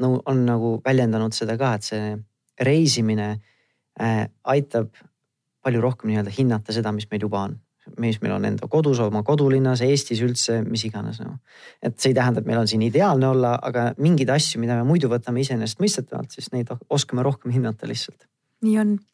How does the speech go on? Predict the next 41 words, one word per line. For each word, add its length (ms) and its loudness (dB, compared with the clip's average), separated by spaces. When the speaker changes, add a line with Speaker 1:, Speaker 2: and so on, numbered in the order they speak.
Speaker 1:
Vaata, 320 2
aga, 120 4
aga 160 2
suur-suur 560 2
aitäh 260 2
sulle, 320 2
Ülli, 240 4
et 140 -2
sa 100 -6
leidsid 320 0
aega 320 2
tulla 380 2
oma 100 0
mõtteid 380 0
jagada, 320 0
äh, 180 -4
neid 240 -2
muljetada. 540 2
Ma 160 -4
tean, 240 0
et 80 -8
teil 220 -4
varsti 300 -2
olete 180 -6
jälle 160 -2
uuesti 320 -2
reisile 320 4
minemas. 380 4
Speaker 2:
Kui 160 0
hästi 300 0
Speaker 1:
<laughs> 20 4
Speaker 2:
läheb, 320 2
siis, 300 -4
äh, 160 2
tõesti 400 -2
nii, 220 4
äh, 600 2
oleme 420 2
suundumas 480 -2
Malaisiasse 580 0
minu 220 0